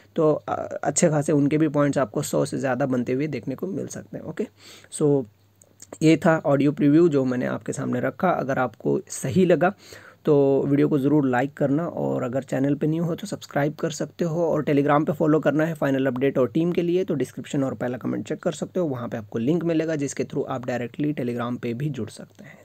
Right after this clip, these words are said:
That's it, मिलेंगे नेक्स्ट वीडियो में और न्यू अपडेट्स के साथ। Until then, tata bye bye, take care and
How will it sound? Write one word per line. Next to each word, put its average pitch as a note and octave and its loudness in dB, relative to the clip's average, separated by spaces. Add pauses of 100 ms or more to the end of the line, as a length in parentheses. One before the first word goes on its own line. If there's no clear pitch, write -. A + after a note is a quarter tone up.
(140)
That's - -8
it, A#2+ -8
मिलेंगे B2 -6
नेक्स्ट D3 0
वीडियो D#3 0
में E3+ -4
और C#3 2
न्यू C3 0
अपडेट्स C#3 -4
के - -8
साथ। E3+ -2
Until D3+ -2
then, B2+ -6
tata A#2+ -6
bye A2+ -8
bye, C#3 -12
take D3+ -8
care C#3+ -6
and C#3 -10